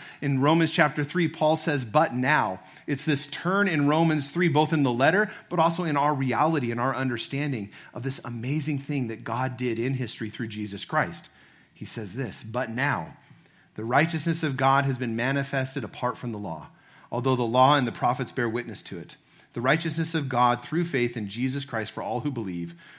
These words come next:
for there is no distinction, for all have sinned and fall short of the glory of God and are justified by his grace as a gift through the redemption that is in Jesus, in Christ Jesus,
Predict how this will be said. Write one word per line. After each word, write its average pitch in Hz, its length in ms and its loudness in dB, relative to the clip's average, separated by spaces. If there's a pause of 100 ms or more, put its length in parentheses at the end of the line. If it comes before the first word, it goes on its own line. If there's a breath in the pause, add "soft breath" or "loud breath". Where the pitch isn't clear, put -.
for 135 120 -2
there 127 140 2
is 113 140 -4
no 135 180 2
distinction, 120 640 -4 (240 loud breath)
for 113 140 -4
all 143 140 2
have 170 160 0
sinned 139 280 0
and 127 100 -2
fall 117 160 -2
short 139 280 -2
of 135 60 -2
the 127 60 -2
glory 120 320 -2
of 120 100 -2
God 101 320 0 (220 loud breath)
and 113 120 -4
are 107 80 -2
justified 135 760 -2
by 107 140 -6
his 104 180 -8
grace 101 320 -8
as 104 80 -8
a 107 80 -8
gift 85 400 -10 (400 soft breath)
through - 180 -4
the 113 80 -4
redemption 120 520 -4
that 113 160 -4
is 104 160 -6
in 120 280 -6
Jesus, 104 320 -10
in 117 140 -10
Christ 120 300 -6
Jesus, 85 440 -10